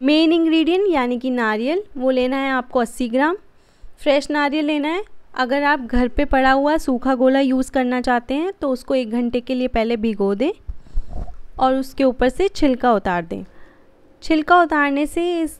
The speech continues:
चटनी का कलर जो है बिल्कुल वाइट बनता है जैसे मार्केट में मिलती है। और लेना है आपको फ़ोर टेबलस्पून दही, एक हरी मिर्च जिसके टेल और हेड कट कर लेंगे।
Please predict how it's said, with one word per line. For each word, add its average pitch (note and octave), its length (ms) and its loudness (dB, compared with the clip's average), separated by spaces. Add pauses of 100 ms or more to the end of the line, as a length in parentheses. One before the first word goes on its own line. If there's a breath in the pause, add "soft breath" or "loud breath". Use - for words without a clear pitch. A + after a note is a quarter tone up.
चटनी C#4 360 0
का C#4+ 160 0
कलर B3+ 300 0
जो C4 140 0
है D4 100 2
बिल्कुल C4 360 -2
वाइट A3+ 260 2
बनता B3+ 320 0
है D4 100 0
जैसे C4+ 300 -2
मार्केट A#3 400 -2
में C4+ 100 0
मिलती C4 360 -2
है। E4+ 100 -4 (1120 soft breath)
और D4+ 180 4
लेना D#4+ 240 2
है D#4 60 2
आपको D#4 240 -4
फ़ोर C#4+ 260 2
टेबलस्पून D4 640 0
दही, A#3 360 2 (2250)
एक C#4+ 320 0
हरी B3 260 0
मिर्च D4+ 460 -2 (1000)
जिसके C#4+ 420 -6 (160)
टेल B3+ 280 2
और D4+ 120 2
हेड C#4+ 260 0 (120)
कट A3+ 200 0
कर G#3 180 -2
लेंगे। A3 400 -4